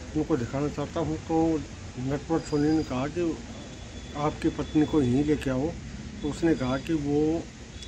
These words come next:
जो डेंगू चल रहा है उसमें उसकी ड्यूटी है, वो आ नहीं सकती, आप अपने आदमी को साथ भेज दो, मैं वहीं दिखा के और आपका पेमेंट दिला दूँगा। जिस पर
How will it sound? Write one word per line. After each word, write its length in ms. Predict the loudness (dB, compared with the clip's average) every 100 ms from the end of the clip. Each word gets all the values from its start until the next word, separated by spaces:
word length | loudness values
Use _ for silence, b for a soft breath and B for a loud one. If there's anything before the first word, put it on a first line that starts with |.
| -8
जो 180 | -2 0 2 0 -2
डेंगू 260 | 2 4 4 4
चल 80 | 2
रहा 220 | 2 2
है 120 | 0 -4 -8 -8 -8 -8 -8 -8 -4
उसमें 260 | -2 4 6
उसकी 280 | 4 2 0
ड्यूटी 300 | 0 0 2
है, 100 | 2
वो 160 | 2 2
आ 120 | 2
नहीं 180 | 0 0
सकती, 380 | -2 -2 -2 -4 -4 -6 -6 -2 0
आप 140 | 0 -2 -4 -4 -4
अपने 220 | 4 4
आदमी 300 | 4 4 2
को 100 | 2
साथ 200 | 0 0
भेज 240 | 2 0 2
दो, 220 | 2 0 -2 -10 -10 -10 -4
मैं 160 | 4 6
वहीं 260 | 6 4 2
दिखा 260 | 0 -4 -4
के 140 | -4
और 260 | -4 0 0
आपका 280 | 0 -4 -6
पेमेंट 320 | -2 0 0 -4 -10 -12 -10 -4
दिला 220 | 0 0
दूँगा। 1600 | 0 0 -2 -2 -10 -10 -10 -10 -10 -12 -12 -12 -10 -10 -6 0
जिस 180 | 2 2
पर 240 | 2 2